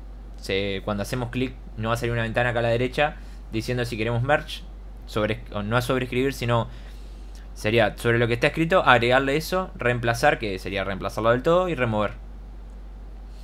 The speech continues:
Acá podemos la seleccionada o no seleccionada. Yo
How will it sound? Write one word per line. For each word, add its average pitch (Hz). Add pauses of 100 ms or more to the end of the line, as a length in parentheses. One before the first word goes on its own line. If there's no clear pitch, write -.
(300)
Acá 135
podemos 139
la 110 (100)
seleccionada 123
o -
no 139
seleccionada. 180
Yo 107